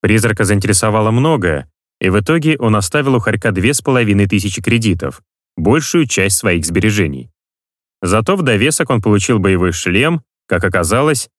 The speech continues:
из одного комплекта с его военным противогазом, а также меч. Покупками призрак остался доволен. "Я думаю, кому бы сбыть пару безделушек?"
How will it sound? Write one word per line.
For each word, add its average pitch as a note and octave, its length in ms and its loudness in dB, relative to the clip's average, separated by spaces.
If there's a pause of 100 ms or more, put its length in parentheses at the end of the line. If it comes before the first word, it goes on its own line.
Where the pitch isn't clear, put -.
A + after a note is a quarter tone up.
из F2+ 140 0
одного G#2+ 340 2
комплекта A2+ 560 -2
с - 100 -4
его G2 240 2
военным A#2 400 2
противогазом, F2+ 840 -2 (280)
а E2+ 160 0
также C3 340 0
меч. E2+ 440 -2 (400)
Покупками F3+ 760 0 (160)
призрак D3+ 400 0
остался G2 440 0
доволен. D#2 560 -2 (680)
"Я G#2 260 2
думаю, C3 540 4
кому A2+ 300 2
бы A#2+ 140 2
сбыть G2+ 400 0
пару A#2+ 220 2
безделушек?" G#2 800 0